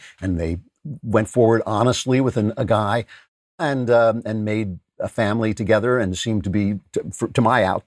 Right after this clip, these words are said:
outside eyes, seemed to be, uh, happy with that. But if you can't make that decision, don't make it, obviously. Don't drag a, a new family, new human beings, and another, and a man into the misery of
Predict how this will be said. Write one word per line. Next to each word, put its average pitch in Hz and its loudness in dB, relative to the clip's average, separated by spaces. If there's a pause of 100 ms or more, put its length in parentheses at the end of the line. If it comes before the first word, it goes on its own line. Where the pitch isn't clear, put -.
outside 87 -2
eyes, 95 -4
seemed 90 -4
to 95 -8
be, 90 -4
uh, 85 -4
happy 90 -4
with 82 -6
that. - -2 (400)
But 117 6
if 139 -2
you 151 0
can't 214 2
make 151 -2
that 131 2
decision, 101 0
don't 113 4
make 131 2
it, 73 -8
obviously. 80 -4
Don't 107 0
drag 101 2
a, 107 0
a 98 -4
new 107 2
family, 95 0
new 104 2
human 110 0
beings, 95 0
and 92 -4
another, 98 2
and 101 -2
a 92 -2
man 104 2 (300)
into 131 2
the 110 2
misery 87 2 (260)
of 95 2